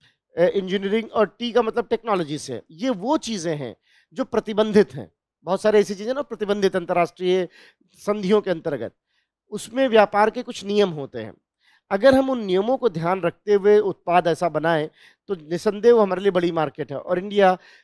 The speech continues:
स्कोमेट को लेकर एक नई दृष्टिकोण अपना रहा है, साथ ही पूंजीगत वस्तुओं का, मशीनरी इत्यादि के निर्यात पे हम काम कर रहे हैं। यही वजह है कि इंडिया, अगर आप देखें तो इंडिया ने पिछले कुछ वर्षों में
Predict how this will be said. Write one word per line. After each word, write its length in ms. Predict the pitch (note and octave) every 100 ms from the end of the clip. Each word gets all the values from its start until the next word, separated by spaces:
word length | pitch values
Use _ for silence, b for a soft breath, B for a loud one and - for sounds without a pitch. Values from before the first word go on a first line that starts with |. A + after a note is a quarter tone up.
| -
स्कोमेट 500 | G3+ - B3+ B3+ C4
को 140 | -
लेकर 320 | G#3+ G3+ A3+ G#3
एक 140 | G3+
नई 200 | F3 F3+
दृष्टिकोण 480 | F3+ D3+ - E3+ F3
अपना 280 | D#3+ C#3+ D3
रहा 180 | B2+ A2+
है, 100 | D2+ _ _ _
साथ 180 | F#3+ G3
ही 140 | A#3
पूंजीगत 540 | - A3 G3+ B3+ B3
वस्तुओं 460 | G#3 G#3 - G#3+ G3
का, 200 | E3 C3 - _ _ _ _
मशीनरी 420 | F3 - G#3 G#3+
इत्यादि 400 | A3+ - F#3+ F3+
के 140 | G3+ G#3
निर्यात 380 | F#3+ F3+ F3 -
पे 60 |
हम 120 | F3+
काम 260 | D#3+ D#3 D#3+
कर 160 | C#3+ A#2+
रहे 120 | A#2
हैं। 100 | - _ _ _ _ _ F#3
यही 160 | C#4
वजह 380 | G#3+ F#3 E3+ A#3
है 180 | G#3+ A#3
कि 160 | A#3
इंडिया, 300 | A3 F#3 F#3+
अगर 180 | G#3 G3+
आप 80 | F#3+
देखें 300 | E3 - G3+
तो 140 | G#3+
इंडिया 240 | F#3+ F3 F#3+
ने 120 | G3
पिछले 340 | F#3 E3+ F3+
कुछ 240 | F#3 G#3+ F#3
वर्षों 340 | F3 - F#3
में 240 | D#3+ E3